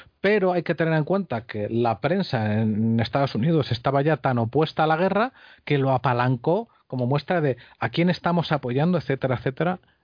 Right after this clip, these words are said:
en lo que yo entendería hoy, en dos mil veinte, como un ejercicio de falta de agradecimiento, de apoyo y de humanidad elemental. Porque, claro, aquí estamos traspasando una barrera muy, muy puñetera y muy difícil, que es la barrera entre el mundo civilizado y el mundo en guerra.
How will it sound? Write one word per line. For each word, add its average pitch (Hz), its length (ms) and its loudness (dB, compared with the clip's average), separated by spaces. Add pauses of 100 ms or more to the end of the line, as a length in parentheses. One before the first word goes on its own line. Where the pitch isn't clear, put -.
en 123 160 2
lo 117 120 2
que 123 260 -2
yo 131 220 0
entendería 151 720 2
hoy, 156 280 0
en 113 100 -6
dos 113 180 -2
mil 143 160 2
veinte, 151 360 0 (340)
como 120 240 0
un 165 80 2
ejercicio 160 640 0
de 123 160 0 (200)
falta 175 440 0
de 165 100 2
agradecimiento, 147 880 0
de 120 220 0
apoyo 156 380 2
y 131 80 4
de 123 240 0 (340)
humanidad 135 640 2
elemental. 127 720 -2 (240)
Porque, 123 200 -2
claro, 160 260 0
aquí 127 120 -4
estamos 202 320 0
traspasando 190 420 -2
una 175 120 2
barrera 160 420 2 (300)
muy, 151 440 2 (140)
muy 151 300 2
puñetera 156 600 0
y 143 60 0
muy 151 140 2
difícil, 143 480 -4
que - 80 -2
es 117 100 -2
la 135 100 2
barrera 127 460 2
entre 131 240 0
el 117 60 2
mundo 170 260 2
civilizado 135 540 2
y - 20 2
el 117 60 2
mundo 113 260 2
en 104 60 -4
guerra. 127 260 -2